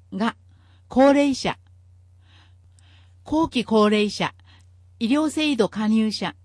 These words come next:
の医療費を支えるための支援金です。介護納付金分。国保加入者のうち、四十歳から六十四歳までの加入者、介護保険、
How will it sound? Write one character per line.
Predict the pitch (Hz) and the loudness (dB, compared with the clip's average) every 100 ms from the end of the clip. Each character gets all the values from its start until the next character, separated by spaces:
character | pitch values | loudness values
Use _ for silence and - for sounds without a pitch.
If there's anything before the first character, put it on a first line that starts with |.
| - | -12
の | 214 226 - | -6 -6 -4
医 | 233 269 | -4 -2
療 | 302 | -2
費 | 294 220 | -2 -2
を | 175 | -4
支 | 196 240 | -6 -4
え | 226 | -4
る | 214 208 | -4 -6
た | 180 | -8
め | 170 | -6
の | 160 - - | -8 -12 -20
支 | - 214 | -10 -4
援 | 220 233 | 0 0
金 | 240 220 | 0 -2
で | 170 147 | -2 -8
す。 | - - - - _ - - - - - - - _ - - | -16 -20 -20 -20 _ -20 -20 -20 -20 -20 -20 -20 _ -20 -14
介 | 262 294 | -4 -4
護 | 285 285 | 0 2
納 | 285 302 | 2 2
付 | - | -2
金 | 277 254 247 | 0 2 2
分。 | 226 185 - - - - - - - - | -2 -4 -12 -20 -20 -20 -20 -20 -20 -16
国 | - 262 294 | -6 -4 0
保 | 320 | -2
加 | 294 294 | 0 0
入 | 277 277 | 2 2
者 | 226 | 0
の | 180 | -4
う | 170 | -6
ち、 | - 180 - _ - _ _ | -10 -14 -14 _ -20 _ _
四 | 220 277 277 | 2 4 4
十 | 311 | 0
歳 | - 247 202 | -2 -4 -4
か | 185 | -4
ら | 165 175 | -6 -2
六 | 208 294 | -2 -2
十 | 247 247 214 | 0 0 2
四 | 254 262 | 4 2
歳 | 277 202 | 2 -2
ま | 175 | -2
で | 165 | -4
の | 160 160 | -6 -6
加 | 202 | -2
入 | 214 214 202 | 0 0 -4
者、 | 170 - - - _ - - - - | -8 -12 -14 -20 _ -20 -20 -20 -18
介 | - 277 277 | -6 -2 -2
護 | 254 269 | -2 -4
保 | 240 | -6
険、 | - 180 | -6 -8